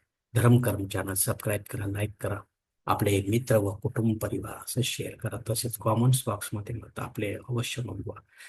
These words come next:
आणि माझा पुढील व्हिडिओ आपल्यापर्यंत पोहोचण्यासाठी बेल बटन अवश्य दाबा. धन्यवाद मित्रांनो. पुढील भेटीपर्यंत आपण खुश राहा,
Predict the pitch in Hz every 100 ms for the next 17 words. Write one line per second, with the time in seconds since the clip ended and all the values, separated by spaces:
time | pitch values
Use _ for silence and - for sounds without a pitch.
0 | - - 110 104 101 101 113 127 127 107
1 | 104 101 - 107 - 104 107 110 110 120
2 | 120 - - 101 - - _ - 117 110
3 | - 123 120 - - - 131 131 - -
4 | _ _ - 113 120 107 - 95 - 101
5 | - _ _ _ - 117 120 98 120 -
6 | 104 101 101 98 107 101 - 127 127 95
7 | 101